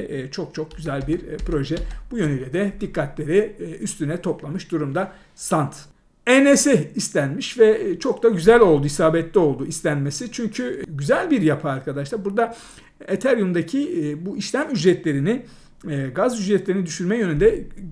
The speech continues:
güzel de bir proje ve iyi bir şekilde primlenmişti burada. Yetmiş, e, seksen dört seviyesine kadar bir yükseliş yapmıştı şu dip seviyesinden sonra.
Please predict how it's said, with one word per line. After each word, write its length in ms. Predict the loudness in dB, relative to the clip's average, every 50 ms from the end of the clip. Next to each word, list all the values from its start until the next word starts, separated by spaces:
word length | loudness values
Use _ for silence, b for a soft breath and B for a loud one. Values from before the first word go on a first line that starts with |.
| -10 -8
güzel 360 | -8 0 2 4 4 4 4
de 100 | 4 2
bir 100 | 0 0
proje 420 | 0 -2 -2 2 2 2 2 0 -4 -14 _ -2
ve 200 | 0 2 2 4
iyi 180 | 4 2 4 4
bir 80 | 2 2
şekilde 480 | 2 0 0 0 0 2 2 2 0 B B B B B B -6
primlenmişti 760 | 0 2 4 4 6 6 4 4 2 0 -2 -2 -4 -2
burada. 200 | -2 0 2 2
Yetmiş, 560 | 4 2 2 0 -2 -6 -8 -8 -10 -10 -12 -12 -8 -6
e, 360 | -4 -4 -4 -6 -8 -10 -8
seksen 400 | -4 -4 -4 -4 -2 -4 0 0
dört 140 | 0 0 0
seviyesine 520 | 0 0 2 4 2 2 2 -2 -6 -4
kadar 360 | -4 -2 -2 -2 -2 -4 -6 B B B B B _ -2
bir 80 | -2
yükseliş 460 | 0 0 0 2 2 2 2 2 2
yapmıştı 520 | 2 2 2 -2 -8 -12 -10 -8 -8 -8 -8
şu 220 | -6 -6 -6 -6
dip 140 | -6 -6 -4
seviyesinden 640 | -2 0 0 2 0 -2 -2 -6 -8 -10 -10 -10 -10
sonra. 300 | -10 -12 -12 -12 -12